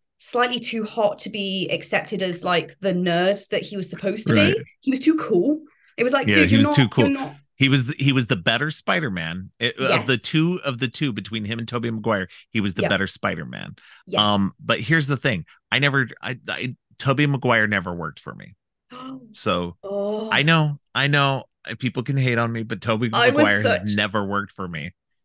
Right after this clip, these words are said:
Speaker 1: Pre, pre Tom
Speaker 2: I like
Speaker 1: Holland.
Speaker 2: Tobey Maguire. I like
Speaker 1: Yeah.
Speaker 2: Tobey Maguire. Don't get me wrong. I
Speaker 1: No, of
Speaker 2: think he's a
Speaker 1: course.
Speaker 2: great actor, but I just never bought him as Spider-Man,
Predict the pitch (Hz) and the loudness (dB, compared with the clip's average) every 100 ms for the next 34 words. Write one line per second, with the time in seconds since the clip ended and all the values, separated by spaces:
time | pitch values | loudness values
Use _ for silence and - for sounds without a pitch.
0 | _ _ _ - 262 254 262 254 - - | _ _ _ -8 0 2 2 0 -8 -8
1 | 247 247 254 233 220 202 226 - 170 151 | -6 -2 -2 0 4 6 4 4 4 4
2 | 117 101 90 92 80 90 - _ 131 151 | 2 0 -2 -2 -4 -8 -14 _ -2 0
3 | 123 131 - - 156 143 135 123 131 117 | 2 4 4 4 0 0 -2 0 2 2
4 | 101 101 104 101 104 73 - - _ - | 2 -2 -4 -4 -4 -6 -12 -20 _ -4
5 | 151 113 101 - 110 104 110 110 - 60 | 0 2 2 0 2 2 2 -2 -6 -12
6 | - _ _ _ - 113 101 87 _ _ | -14 _ _ _ -2 0 2 -2 _ _
7 | 101 104 110 - 117 101 82 90 - 95 | -2 0 -4 -2 -2 -2 -4 -6 -6 -4
8 | 101 80 - 85 85 92 95 98 | -4 -6 -4 -4 -2 -2 -4 -6